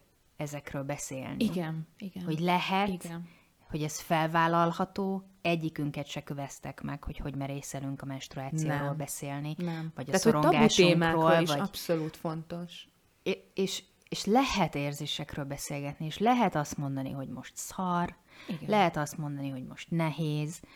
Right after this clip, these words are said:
Speaker 2: Évelején is kimondtuk, hogy szar.
Speaker 1: Igen, mert az volt.
Speaker 2: Szar
Speaker 1: Hát
Speaker 2: volt.
Speaker 1: Istenem.
Speaker 2: Szar
Speaker 1: De hogy
Speaker 2: volt.
Speaker 1: látjátok, eltelt fél év, vagy nem tudom hány hónap, és hogy mégis,
Speaker 2: Igen.
Speaker 1: mégis
Speaker 2: Igen.
Speaker 1: oké. Most
Speaker 2: Igen.
Speaker 1: már, most már megint a felszálló ágban vagyunk. Tehát, hogy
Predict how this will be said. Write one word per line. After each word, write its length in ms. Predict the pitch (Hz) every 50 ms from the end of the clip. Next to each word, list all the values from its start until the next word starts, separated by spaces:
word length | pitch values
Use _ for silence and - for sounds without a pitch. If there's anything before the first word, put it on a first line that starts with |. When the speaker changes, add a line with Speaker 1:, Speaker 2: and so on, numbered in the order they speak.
| - - - - -
Speaker 2:
Évelején 500 | - 202 170 156 156 151 151 151 156 156 156
is 120 | 156 -
kimondtuk, 440 | - - 160 156 151 156 - 165 -
hogy 160 | - 160 160
szar. 240 | - - - 165 165
Speaker 1:
Igen, 360 | 302 302 247 160 139 123 123
mert 160 | - 269 381 403
az 220 | 302 190 160 -
volt. 280 | 139 - - - - -
Speaker 2:
Szar 180 | - - - -
Speaker 1:
Hát 140 | 294 330 -
Speaker 2:
volt. 120 | - 165
Speaker 1:
Istenem. 500 | 160 165 165 156 135 135 131 131 131 - - 190 -
Speaker 2:
Szar 100 | - -
Speaker 1:
De 100 | 180 202
hogy 140 | 226 262 311
Speaker 2:
volt. 120 | 320 285 165
Speaker 1:
látjátok, 480 | 135 180 - 151 123 143 - 147 -
eltelt 360 | 202 180 139 135 - 143 139
fél 260 | - - 190 165 143 143
év, 160 | 160 165 165
vagy 120 | 160 151
nem 120 | 147 156 165
tudom 240 | 165 - 202 196
hány 160 | 196 190 190 202
hónap, 280 | 208 208 208 208 208 208
és 140 | 214 -
hogy 140 | - 220 220
mégis, 400 | 226 220 147 - 135 143 151 156 165 175
Speaker 2:
Igen. 40 | -
Speaker 1:
mégis 260 | - 220 208 208 - -
Speaker 2:
Igen. 120 | - 196
Speaker 1:
oké. 340 | 185 180 - - - - 160 -
Most 180 | 196 196 - 254
Speaker 2:
Igen. 140 | - 240
Speaker 1:
már, 180 | 226 226 220 -
most 240 | - 226 226 - -
már 160 | 240 233 233
megint 240 | 233 226 220 233 226
a 40 | 233
felszálló 560 | - - 131 127 - - - - 131 143 120
ágban 360 | - - 143 147 147 147 151
vagyunk. 260 | 165 156 151 175 185 180
Tehát, 180 | 226 226 226
hogy 300 | - 277 233 - 240 247